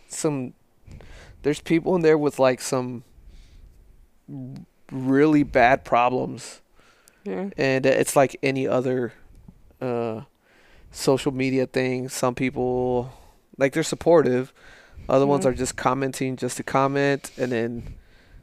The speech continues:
Speaker 1: there's other ones where it seems like people are just trying to
Speaker 2: Poke the bear,
Speaker 1: but, yeah,
Speaker 2: yeah.
Speaker 1: poke the bear. Um, but anyways,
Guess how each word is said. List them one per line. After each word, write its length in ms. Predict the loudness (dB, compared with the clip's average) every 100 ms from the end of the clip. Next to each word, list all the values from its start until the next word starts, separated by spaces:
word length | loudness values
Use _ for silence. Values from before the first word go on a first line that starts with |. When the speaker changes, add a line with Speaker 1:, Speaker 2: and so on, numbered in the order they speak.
| -20 -4
Speaker 1:
there's 200 | -2 0
other 180 | 0 0
ones 260 | 0 -4 -4
where 180 | -4
it 120 | -4 -4
seems 280 | -6 0
like 160 | 0 0
people 240 | -4 -4 -4
are 60 |
just 220 | -6 -10
trying 240 | -6 -4 -2
to 160 | -4 -6 _ -20 _ _ _ -4
Speaker 2:
Poke 280 | -2 -2 -6
the 80 | -8
bear, 160 | -2
Speaker 1:
but, 180 | -2 0
yeah, 120 | 2
Speaker 2:
yeah. 60 | 2
Speaker 1:
poke 280 | 2 0 0
the 80 | -4
bear. 380 | 0 0 0 -4
Um, 320 | -2 -2 -2 -6 -20 _ _ _ -12 2
but 140 | 6
anyways, 400 | 8 8 6 2